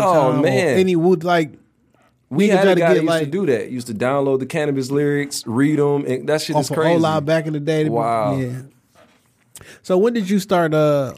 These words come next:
Speaker 2: like, all right, bet. Now, now that you, you didn't, you come from a musical family, you know what I'm saying? Everybody talented. You trying to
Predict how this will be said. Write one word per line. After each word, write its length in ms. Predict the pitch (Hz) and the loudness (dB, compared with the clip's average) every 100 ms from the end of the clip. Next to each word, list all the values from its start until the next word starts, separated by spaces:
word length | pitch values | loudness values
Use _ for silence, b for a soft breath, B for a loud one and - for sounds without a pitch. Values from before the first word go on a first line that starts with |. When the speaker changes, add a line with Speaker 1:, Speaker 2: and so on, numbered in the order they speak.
| 160 | -8
Speaker 2:
like, 160 | 151 | -4
all 120 | 175 | -2
right, 160 | 147 127 | -2 -4
bet. 320 | 127 113 104 | -6 -8 -8
Now, 360 | 139 143 143 120 | -6 -4 -4 -6
now 240 | 131 156 160 | -2 0 0
that 160 | 151 | -2
you, 80 | 165 | -4
you 120 | 147 | -6
didn't, 340 | 165 147 139 - | -4 -4 -6 -10
you 100 | - 143 | -10 -4
come 180 | 226 | -2
from 160 | 190 165 | 0 -2
a 60 | 147 | 0
musical 420 | 165 147 135 127 | 2 0 -2 -2
family, 420 | 202 143 120 131 - | -2 -2 -4 -10 -10
you 80 | 135 | -8
know 60 | 135 | -6
what 60 | 131 | -6
I'm 80 | |
saying? 240 | 123 135 131 | -6 -6 -2
Everybody 420 | 156 156 147 139 | -2 -2 -2 -2
talented. 580 | 123 165 147 135 135 127 | -2 -2 -2 -2 -4 -6
You 120 | 143 | -6
trying 240 | 139 156 143 | -2 0 0
to 180 | 131 | -4